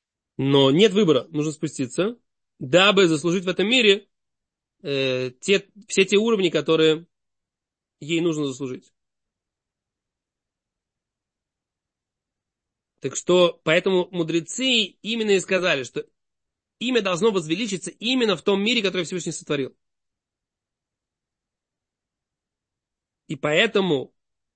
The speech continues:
Кадиш, опять же, читается после смерти. Почему? Потому что мире, в мире мы просим о том, чтобы чело-, чтобы имя Всевышнего возвеличилось в этом мире, чтобы этот мир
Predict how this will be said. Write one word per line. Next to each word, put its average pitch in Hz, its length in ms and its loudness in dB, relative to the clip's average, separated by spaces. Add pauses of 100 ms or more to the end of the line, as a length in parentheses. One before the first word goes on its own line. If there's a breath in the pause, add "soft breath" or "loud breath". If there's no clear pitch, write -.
(120)
Кадиш, 180 460 0
опять 139 240 -4
же, 127 80 -14
читается - 640 -2 (920)
после 160 300 0
смерти. 156 560 0 (460)
Почему? 170 380 -4
Потому 165 380 -6
что 156 360 0 (960)
мире, 202 580 2
в 135 140 -10
мире 233 360 2
мы 202 140 0
просим 208 340 -4
о 180 80 -6
том, 262 200 0
чтобы 175 260 -4
чело-, 170 760 -2
чтобы 160 280 -2
имя 220 340 0
Всевышнего 175 520 -2
возвеличилось 165 540 -2
в 175 40 -2
этом 180 180 -2
мире, 247 320 0 (240)
чтобы 160 300 0
этот 202 400 -2
мир 240 340 2